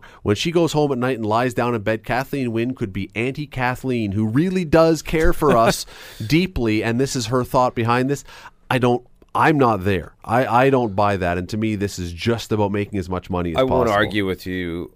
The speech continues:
Speaker 2: on the record of this government. I mean, it's appalling, and they've not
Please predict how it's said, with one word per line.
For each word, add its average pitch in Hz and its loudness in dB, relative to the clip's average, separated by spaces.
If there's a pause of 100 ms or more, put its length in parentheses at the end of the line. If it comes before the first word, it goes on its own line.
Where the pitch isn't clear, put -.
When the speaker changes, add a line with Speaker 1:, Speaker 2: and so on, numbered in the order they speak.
(160)
Speaker 2:
on 87 -6 (100)
the 87 -8
record 90 -8
of 78 -12
this - -16
government. 76 -14
I 80 -16
mean, 78 -12
it's 78 -16
appalling, 85 -6
and 80 -10 (200)
they've 87 -10
not 98 -10